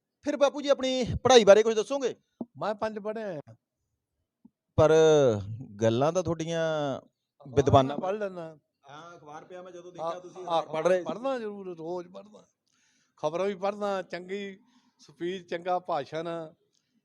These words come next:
Speaker 2: ਚੰਗੇ ਬੰਦੇ ਦਾ ਸੁਣ ਕੇ ਰਾਜੀ ਆ, ਬਾੜੇ ਦਾ ਸੁਣ ਕੇ ਰਾਜੀ ਨਹੀਂ ਗਾ।
Speaker 1: ਤੇ ਆਪਣੀ ਫਿਰ ਉਮਰ?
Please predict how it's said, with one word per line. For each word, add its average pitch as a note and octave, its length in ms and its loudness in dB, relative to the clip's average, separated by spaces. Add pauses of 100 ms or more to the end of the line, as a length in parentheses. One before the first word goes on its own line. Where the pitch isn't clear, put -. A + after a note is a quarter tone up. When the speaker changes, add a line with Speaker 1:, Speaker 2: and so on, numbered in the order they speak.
(260)
Speaker 2:
ਚੰਗੇ E3+ 380 -4
ਬੰਦੇ E3 380 -6
ਦਾ D#3+ 180 0
ਸੁਣ C#3+ 240 -12
ਕੇ D3+ 180 -4
ਰਾਜੀ C3+ 360 -8
ਆ, C3 180 -8
ਬਾੜੇ B2 320 -6
ਦਾ B2 140 -8
ਸੁਣ A#2+ 160 -14
ਕੇ B2 160 -16
ਰਾਜੀ A#2 280 -16
ਨਹੀਂ A#2 180 -20
ਗਾ। A2+ 180 -20 (300)
Speaker 1:
ਤੇ G#3 220 10
ਆਪਣੀ G3+ 300 10
ਫਿਰ G#3 180 12 (440)
ਉਮਰ? G3 440 12